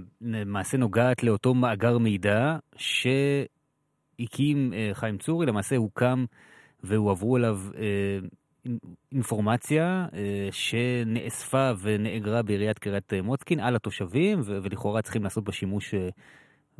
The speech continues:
עיר-, עירוני לטובת התושבים, לטובת, אה, צורכי העירייה, אבל כאן, אה, למעשה זה, אה, מאגר שהוקם לצורכי בחירות, ואותו מידע, אה, עשו בו שימוש, לא, גם הקימו את המאגר הזה מכספי ציבור, גם עשו בו שימוש, אה, לצורכי הבחירות. זה בעצם החשד בפרשייה השנייה.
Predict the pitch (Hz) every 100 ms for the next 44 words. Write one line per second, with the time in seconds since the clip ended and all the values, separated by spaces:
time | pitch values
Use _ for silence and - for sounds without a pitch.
0 | - - 107 104 139 135 107 90 160 170
1 | - 95 104 101 - 113 165 113 104 110
2 | - 101 107 98 113 101 98 156 196 120
3 | - 139 156 170 - - 117 113 110 113
4 | 107 - 123 104 113 107 - - - _
5 | - 104 101 101 104 107 85 98 120 117
6 | 110 - 117 110 113 - 110 - 139 160
7 | 143 90 98 95 127 120 104 95 151 180
8 | 170 - 113 110 107 107 - - 131 117
9 | 110 127 156 - 120 135 - - 104 123
10 | 139 110 131 120 110 101 113 110 107 104
11 | 104 117 - 156 196 131 151 131 143 123
12 | - 120 120 - - - - _ _ -
13 | 101 101 98 98 107 120 117 110 - 92
14 | 90 92 92 104 95 98 107 90 - 87
15 | - 90 85 92 80